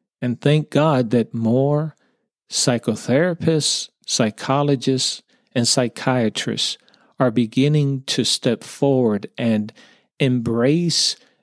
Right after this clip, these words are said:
their symptoms and their struggles,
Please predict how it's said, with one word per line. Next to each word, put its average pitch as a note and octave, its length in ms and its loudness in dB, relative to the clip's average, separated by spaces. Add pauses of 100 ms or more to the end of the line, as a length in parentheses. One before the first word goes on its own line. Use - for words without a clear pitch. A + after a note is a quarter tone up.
their A#2+ 520 0 (160)
symptoms A#2+ 960 -2
and G#2+ 180 -2
their A2+ 140 2
struggles, A2+ 920 -2